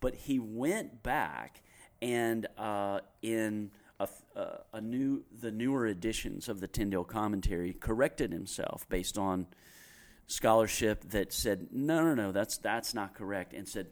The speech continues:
"No, no, it's, uh, it, it is when the flood swept away the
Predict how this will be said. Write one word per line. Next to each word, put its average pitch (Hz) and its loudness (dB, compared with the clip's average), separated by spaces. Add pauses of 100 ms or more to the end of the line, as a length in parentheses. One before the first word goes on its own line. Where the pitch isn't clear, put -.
"No, 110 -2
no, 87 -6 (380)
it's, - -6
uh, 87 -6 (120)
it, - -8 (120)
it 101 -6
is 85 -8 (380)
when 92 -6
the 85 -4
flood 113 2
swept 117 2
away 101 0
the 92 0